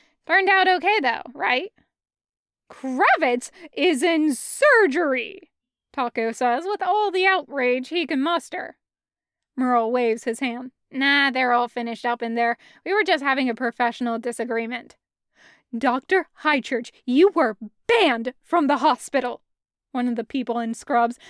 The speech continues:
and masks says, gesturing. "For precisely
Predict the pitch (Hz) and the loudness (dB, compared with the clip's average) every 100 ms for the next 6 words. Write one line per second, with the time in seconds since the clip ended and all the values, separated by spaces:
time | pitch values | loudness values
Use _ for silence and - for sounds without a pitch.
0 | 302 262 247 233 220 - - - - 247 | -8 -2 0 0 -2 -10 -18 -14 -2 2
1 | 233 - 254 233 226 - 240 233 262 _ | 2 0 -4 -2 -2 -4 -6 -4 -8 _
2 | _ _ _ _ _ _ - 339 359 - | _ _ _ _ _ _ -2 2 2 2
3 | 392 320 - - - 622 - - 269 262 | 0 0 -2 -2 2 2 0 -6 -2 -2